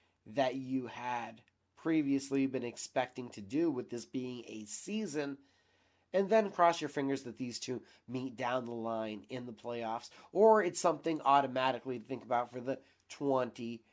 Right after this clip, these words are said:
twenty-two season. The con-, the fight is ruled a no contest, and I'm guessing that we're getting a no contest because the commission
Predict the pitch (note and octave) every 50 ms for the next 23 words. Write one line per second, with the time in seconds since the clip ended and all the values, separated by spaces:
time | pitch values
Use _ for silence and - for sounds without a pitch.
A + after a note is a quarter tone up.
0 | _ _ - - - - D3 C#3+ C#3 C3 A#2+ A#2 A#2 A#2+ - - - A3+ A#3+ B3
1 | A#3 A3 G#3+ - - D3+ C3 B2 A#2+ G#2 G2 G2 - - _ _ _ _ _ _
2 | _ _ _ _ _ _ _ _ _ _ _ _ _ _ _ _ _ _ _ _
3 | _ _ _ _ _ _ _ _ _ _ _ _ - C#3 - - - - F#3 G3
4 | G3+ G#3 G3+ - D#3+ D#3 - - G3 G3+ G#3 G3+ - - _ _ _ - D#3+ E3+
5 | D#3+ - - - - - _ _ _ _ _ _ _ _ _ _ - E3+ D#3 D#3
6 | F3 F3+ F#3 E3+ D3+ D3 C3+ C#3 D3+ D3 D3 C#3+ - D3 C#3 C3 A#2+ - B2 A#2
7 | - - C3+ D#3 G3+ B3 A#3 G3+ G3 G3+ G#3 G#3 - - B2+ A2+ G#2+ G#2+ _ _
8 | _ _ _ _ _ _ _ _ _ - - C#3 C#3 C#3 C#3+ C3+ B2+ E3 F3 F3
9 | F#3+ F3 D#3+ D3 C3+ C3 D3 D#3 F3 F3 F3 - - E3+ F3 F3+ F#3 F3 - C#3+
10 | B2+ B2 A#2 A#2 - - - - _ _ _ _ _ _ _ _ _ _ _ _
11 | _ _ _ _ _ _ - A#2 B2 C#3+ C#3 C#3 - - D#3 D3 C#3 C3+ C3 -
12 | C#3 C3 - - A#2 B2+ C#3+ F#3 G3 G3 G3 - D3+ C#3+ B2+ B2 A#2+ A#2+